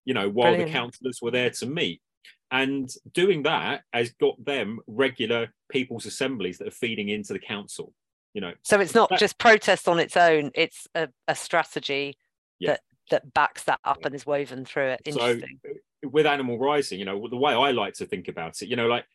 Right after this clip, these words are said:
Speaker 1: if you, if you've read This Is an Uprising by the Paul and Mark Engler, and you, and, and you know about momentum-driven organising, and you know this theory, these theories of Erica Chenoweth, we need three and a half percent of the population to mobilise to bring about change.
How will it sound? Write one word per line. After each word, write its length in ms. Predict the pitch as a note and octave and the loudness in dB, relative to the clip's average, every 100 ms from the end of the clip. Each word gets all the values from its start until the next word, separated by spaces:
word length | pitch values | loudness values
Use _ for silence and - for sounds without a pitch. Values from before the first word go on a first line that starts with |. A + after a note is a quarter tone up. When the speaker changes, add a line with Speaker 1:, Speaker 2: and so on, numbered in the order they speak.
| _ | _
Speaker 1:
if 140 | C3+ D3 | -6 -2
you, 140 | D3+ | -2
if 140 | C#3 C#3 | -2 -4
you've 160 | C#3 | -2
read 180 | F3+ - C#3 | -2 -2 -6
This 180 | A#2+ | -6
Is 140 | A2 A2+ | -6 -4
an 80 | A2+ | -6
Uprising 580 | - G2 G2 F2+ F#2+ | -4 -2 0 -2 -4
by 220 | F2+ F#2+ F#2+ | -4 -4 -4
the 80 | |
Paul 320 | F#2 A2 G2 F#2 | -2 -2 -2 -4
and 80 | |
Mark 240 | F#2+ F2+ F#2+ | -6 -6 -8
Engler, 380 | F#2 F2 E2+ F2 | -8 -8 -8 -8
and 100 | F#2 | -10
you, 100 | G2+ - | -10 -8
and, 180 | G#2+ G#2+ | -8 -6
and 200 | A2+ G#2+ | -6 -4
you 120 | A2 | -2
know 140 | A#2+ | -2
about 200 | G#2+ G#2 | -2 -4
momentum-driven 720 | G#2 G2+ G2+ - F#2 G2 F#2+ | -6 -6 -8 -10 -8 -6 -6
organising, 640 | F#2+ F#2 F2+ E2+ E2+ F#2+ F#2+ | -8 -8 -10 -10 -12 -10 -8
and 80 | |
you 80 | G2+ | -6
know 180 | A#2 A#2 | -4 -2
this 240 | G2+ - | -4 -8
theory, 340 | - A2+ A2+ F#2+ | -2 0 0 -4
these 200 | G2 - | -8 -2
theories 340 | A2 G2+ F#2+ | 2 2 2
of 140 | G2+ - _ _ _ A#2+ | -2 -4 _ _ _ 2
Erica 260 | A2 - | 4 2
Chenoweth, 520 | G2+ A2+ A2 F#2+ F2 - | -2 -2 -2 -2 -4 -6
we 160 | G2+ A2 | -4 -2
need 220 | G#2 - | -2 -4
three 200 | - A2 | -2 0
and 80 | G#2 | 0
a 40 | |
half 220 | G#2 G2+ | -2 -2
percent 300 | - - G#2 | -4 -4 -4
of 40 | G2 | -4
the 60 | |
population 800 | F#2+ G#2+ - G2+ G2+ G2+ - F2+ E2+ | -6 -6 -6 -2 -2 -2 -6 -8 -4
to 180 | G2 F#2 _ _ G#2+ | -2 -2 _ _ -6
mobilise 640 | A2+ A#2 G#2+ G2+ F#2+ F#2 | 0 0 2 0 0 -2
to 80 | G#2 | -6
bring 240 | - G2+ | -6 -4
about 260 | F#2+ G2 G2 | -4 -4 -6
change. 500 | - G#2 F#2 D#2+ | -6 -6 -6 -8